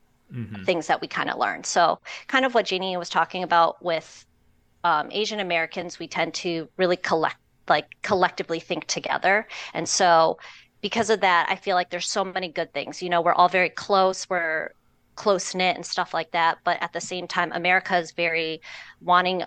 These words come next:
Speaker 2: your children to be autonomous, wanting the next generation to g-, be on its
Speaker 1: Hmm.
Speaker 2: own.
Speaker 1: Mm-hmm.
Speaker 2: And so there's that struggle. And so a lot of, I feel like we're gonna be struggling it, uh, well, I have been struggling it with all my life. And then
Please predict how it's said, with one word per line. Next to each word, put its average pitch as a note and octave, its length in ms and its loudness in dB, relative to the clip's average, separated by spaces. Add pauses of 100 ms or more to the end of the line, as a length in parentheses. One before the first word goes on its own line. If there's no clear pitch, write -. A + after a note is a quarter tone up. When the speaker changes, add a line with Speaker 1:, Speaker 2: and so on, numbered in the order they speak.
Speaker 2:
your F3+ 140 -4
children F3+ 420 0
to F3+ 100 -10
be E3 120 -6
autonomous, D#3+ 640 -2
wanting E3+ 240 2
the E3 80 -4
next D#3 240 -6
generation D#3+ 540 -2
to D#3+ 300 -8
g-, F3+ 160 2
be F3 160 0
on D#3 140 4
its - 160 -6
Speaker 1:
Hmm. E3+ 80 2
Speaker 2:
own. D#3 160 6
Speaker 1:
Mm-hmm. - 440 -12
Speaker 2:
And F3+ 120 0
so G3 160 2
there's G3+ 240 4
that G3+ 260 2
struggle. G3 640 4
And E3 140 -8
so F3 180 -2
a D#3+ 160 0
lot F3 240 2
of, F3 240 -6 (520)
I G3+ 80 0
feel G3+ 180 -2
like F3+ 240 0 (160)
we're G3+ 160 2
gonna G#3 140 -4
be F3+ 80 -6
struggling D#3+ 520 -4
it, D#3 100 -8 (200)
uh, F#3+ 120 4
well, D#3+ 120 6
I F3 80 4
have F3+ 240 0
been E3 120 -4
struggling E3 400 -4
it D#3+ 160 -6
with - 340 -8 (140)
all D#3+ 200 6
my D#3 120 2
life. D#3+ 400 4
And D#3 160 0
then D3+ 320 0